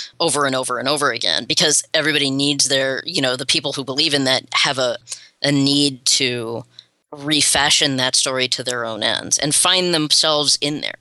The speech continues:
to find them, find a place for themselves. Junot Diaz said that, that, you know, I think it's Junot Diaz, uh, said that, you know, like, if you cannot find, uh,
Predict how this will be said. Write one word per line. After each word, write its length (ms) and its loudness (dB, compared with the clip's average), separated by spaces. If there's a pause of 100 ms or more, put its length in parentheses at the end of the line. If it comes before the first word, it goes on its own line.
to 100 -6
find 360 -2
them, 160 -6
find 340 -2
a 60 -4
place 320 0
for 160 -8
themselves. 680 -2 (400)
Junot 280 -2
Diaz 360 0
said 200 0
that, 240 -6
that, 200 -4
you 200 -8
know, 320 -6
I 20 -8
think 160 -2
it's 140 -2
Junot 240 -10
Diaz, 360 -4 (160)
uh, 240 0
said 260 2
that, 120 -8
you 80 -8
know, 140 -4
like, 180 -8 (380)
if 140 0
you 60 -2
cannot 400 0
find, 600 0 (400)
uh, 540 -2